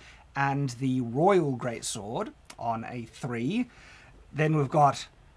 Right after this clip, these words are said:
two twos, Malekith's Black Blade, and f-, the Fire Knight's Great Sword, and then even a couple of ones: the Ruin's Great S-,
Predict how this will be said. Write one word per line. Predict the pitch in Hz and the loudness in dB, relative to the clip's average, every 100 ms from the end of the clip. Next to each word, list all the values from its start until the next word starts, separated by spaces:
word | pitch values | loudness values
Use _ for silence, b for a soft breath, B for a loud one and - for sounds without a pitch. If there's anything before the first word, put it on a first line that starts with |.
| - - | -20 -6
two | - 135 | 0 2
twos, | 147 147 226 254 - 135 | 2 0 2 0 -4 -6
Malekith's | 127 123 - 127 - | -4 -4 -6 -6 -6
Black | - 131 127 - | -4 -4 -4 -6
Blade, | 135 139 160 233 262 b b - | -4 0 0 -2 -8 b b -8
and | 139 131 | -4 -4
f-, | 123 - - - | -6 -12 -14 -10
the | 135 | -6
Fire | - 131 131 127 127 | -2 -2 0 0 -2
Knight's | - 127 120 123 - | -4 -4 -4 -6 -8
Great | - - 135 131 - | -10 -6 -4 -2 -2
Sword, | - - 110 117 202 208 b b b b | -4 -4 -6 -4 -4 -6 b b b b
and | - 131 | -6 -2
then | 135 | 0
even | 139 135 131 | 0 0 -2
a | |
couple | - 131 131 127 123 | -4 -6 -6 -6 -8
of | - 113 113 - 107 | -8 -8 -10 -14 -14
ones: | 107 107 104 95 87 90 - | -8 -6 -6 -8 -12 -14 -12
the | 107 | -12
Ruin's | 101 117 135 135 135 | -8 -4 -2 -2 -2
Great | 139 135 | -4 -6
S-, | 127 - | -6 -12